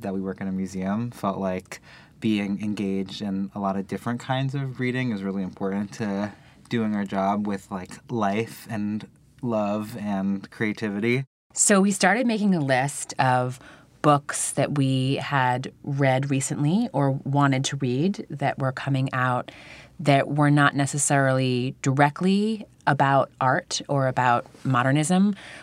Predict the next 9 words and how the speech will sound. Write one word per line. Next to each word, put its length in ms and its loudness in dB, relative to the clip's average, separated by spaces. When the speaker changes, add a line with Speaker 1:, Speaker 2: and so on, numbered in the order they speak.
Speaker 2:
but 220 4
that 520 2
felt 560 -2
like 340 -4
they 100 -2
took 240 -6
up 140 -4
some 180 -4
themes 640 -4